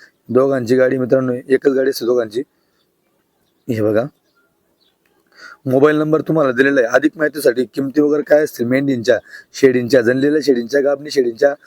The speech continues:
फडकर पाटींच्या किंवा बच्चांच्या, जे पण तुम्हाला विचारायचं आहे तुम्ही फोनवरती त्यांना विचारू शकतात काय किंमत लागेल असं, त्या किमतीत तुम्हाला माल दिला जाईल. बघा, क्वालिटी वगैरे एकच नंबर आहे.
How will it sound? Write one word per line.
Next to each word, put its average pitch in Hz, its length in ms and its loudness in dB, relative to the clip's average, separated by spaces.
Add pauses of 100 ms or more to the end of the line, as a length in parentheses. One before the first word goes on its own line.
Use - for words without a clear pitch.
(220)
फडकर 143 320 2
पाटींच्या 139 400 0
किंवा 151 180 2
बच्चांच्या, 139 500 0 (440)
जे 156 80 4
पण 170 200 0
तुम्हाला 175 220 2
विचारायचं 151 440 2
आहे 147 120 0
तुम्ही 156 420 -2 (100)
फोनवरती 123 440 0
त्यांना 139 300 -2 (580)
विचारू 160 280 4
शकतात 123 280 0 (100)
काय 139 180 2
किंमत 135 300 -2
लागेल 117 260 2
असं, 104 200 -8 (1000)
त्या 147 160 4
किमतीत 147 260 2
तुम्हाला 135 360 -2
माल 123 200 0
दिला 139 200 0
जाईल. 110 180 -2 (4000)
बघा, 123 260 2 (840)
क्वालिटी 131 280 2
वगैरे 135 240 0
एकच 127 160 0
नंबर 113 260 -2
आहे. - 120 -12